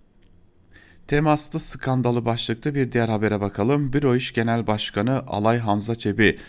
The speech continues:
S G K'da salgın nedeniyle temaslı çalışanların bildirilmesi yönünde genelge yayımlandığını ancak amirlerin buna uymadığını söyledi. Hamza Çebi, personele çok emin olmadıkça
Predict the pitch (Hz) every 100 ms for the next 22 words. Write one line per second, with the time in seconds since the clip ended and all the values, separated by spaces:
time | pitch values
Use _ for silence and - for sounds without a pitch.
0 | - - 107 101 104 104 98 139 - -
1 | 107 110 160 135 92 87 71 82 - 90
2 | 98 - 196 127 110 113 101 107 139 110
3 | 98 104 107 113 - 180 123 131 135 165
4 | - - - - 117 131 165 143 101 98
5 | 98 95 92 92 190 151 107 90 - 98
6 | 101 104 117 160 120 147 175 - - -
7 | 277 226 110 82 - 78 78 - - -
8 | - - 156 156 190 - 107 113 - 104
9 | 107 110 107 131 139 - 226 170 127 117
10 | 202 120 98 - 120 135